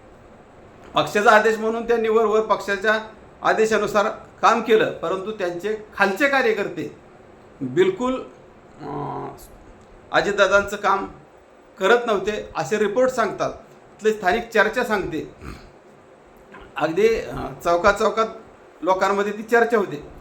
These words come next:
याचाही परिणाम या बारामती लोकसभा मतदारसंघातील, अ, निवडणुकीवर झालेला आपल्याला दिसून येतो. तिसरी गोष्ट, अ, रोहित पवारांनी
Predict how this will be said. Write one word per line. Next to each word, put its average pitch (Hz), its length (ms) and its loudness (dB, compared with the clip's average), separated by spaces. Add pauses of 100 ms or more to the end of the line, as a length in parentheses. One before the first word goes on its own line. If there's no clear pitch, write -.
(280)
याचाही 233 380 4
परिणाम 226 440 4 (760)
या 196 260 2
बारामती 190 560 2
लोकसभा 190 580 -2
मतदारसंघातील, 185 920 -4 (540)
अ, 147 140 -4
निवडणुकीवर 202 580 4
झालेला 190 280 0
आपल्याला 196 240 -4
दिसून 190 300 -4
येतो. 220 260 -4 (520)
तिसरी 214 220 -4
गोष्ट, 247 260 2
अ, - 960 -10 (380)
रोहित 185 280 0
पवारांनी 214 720 0